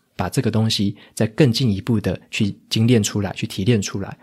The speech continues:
而且还可以加上很多更多的这个心智模式，模式的东西，然后他们把这些东西整合起来，张罗了大概有三百多种的这个心智模式，然后写成了这本书。而且他们写作的方法蛮特别的啦，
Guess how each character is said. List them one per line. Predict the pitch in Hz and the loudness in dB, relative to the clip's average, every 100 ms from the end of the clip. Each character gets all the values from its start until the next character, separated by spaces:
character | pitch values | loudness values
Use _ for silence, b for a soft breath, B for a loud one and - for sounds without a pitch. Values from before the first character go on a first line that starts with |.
| B B - | B B -2
而 | 127 | 2
且 | - 107 | 2 0
还 | - 113 | -2 -4
可 | - | -2
以 | 110 | -2
加 | - 104 | 0 0
上 | 110 | 0
很 | 101 - 98 | -2 -2 -2
多 | 110 107 | 0 0
更 | 107 120 | 0 0
多 | 104 104 | 2 0
的 | 92 | -2
这 | 101 | -4
个 | 98 | -4
心 | 101 110 | -2 0
智 | 107 | 0
模 | 98 104 | 0 0
式， | - - | -2 -2
模 | - 101 | -4 0
式 | - 107 | 0 0
的 | 92 | -2
东 | 98 | -2
西， | 104 104 98 B B B | -4 -2 -4 B B B
然 | - | -4
后 | 98 139 B B | 2 2 B B
他 | - | 0
们 | 135 101 | 2 2
把 | 101 95 | 0 -4
这 | - | -2
些 | 117 | 0
东 | 113 113 | 2 0
西 | 113 107 | 0 -2
整 | 113 101 | -2 -4
合 | 92 95 | -4 -6
起 | - 98 | -4 -6
来， | 87 - B B _ _ | -8 -14 B B _ _
张 | - 117 | 0 2
罗 | 117 98 | 2 2
了 | 98 | 2
大 | 107 | 0
概 | 104 107 | 0 0
有 | 98 92 - | 0 -2 -2
三 | 117 | 0
百 | 113 | 0
多 | 95 104 | 0 0
种 | 113 - - | 0 -2 -6
的 | - | -10
这 | 107 | -6
个 | 107 | -4
心 | 101 | -2
智 | 104 104 | 0 0
模 | 92 | 0
式， | - 117 B B B B | 0 0 B B B B
然 | - | -4
后 | 117 | 0
写 | - 110 | 2 2
成 | 90 92 | 0 -4
了 | |
这 | 95 | -4
本 | 98 - | -4 -6
书。 | - 85 - B B B | -10 -12 -14 B B B
而 | - | 0
且 | - | 2
他 | 120 | 2
们 | 131 | 2
写 | 117 95 | 2 0
作 | 107 117 | 2 0
的 | |
方 | 104 110 | 2 -2
法 | 107 92 b b _ | -4 -8 b b _
蛮 | 98 | -4
特 | 104 117 | 0 0
别 | 98 | 0
的 | - | -6
啦， | - - | -10 -12